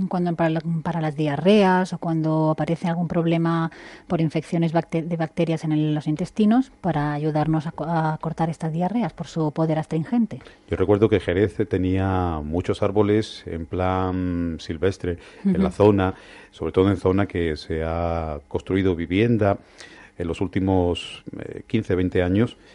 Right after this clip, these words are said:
Speaker 2: y era muy, muy típico ver en esta zona a la cual hago referencia el membrillo y otro, otro fruto con un poder antioxidante como es la granada.
Speaker 1: Exacto.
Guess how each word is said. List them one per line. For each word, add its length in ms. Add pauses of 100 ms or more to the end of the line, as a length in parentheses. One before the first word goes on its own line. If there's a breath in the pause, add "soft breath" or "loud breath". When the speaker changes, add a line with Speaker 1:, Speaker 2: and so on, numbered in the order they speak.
(200 soft breath)
Speaker 2:
y 160
era 200
muy, 500
muy 240
típico 440
ver 260
en 120
esta 160
zona 360 (420 soft breath)
a 100
la 100
cual 180
hago 140
referencia 640
el 120
membrillo 480
y 100
otro, 500
otro 220
fruto 400 (460 loud breath)
con 260
un 500
poder 280
antioxidante 720
como 240
es 40
la 100
granada. 360 (280)
Speaker 1:
Exacto. 480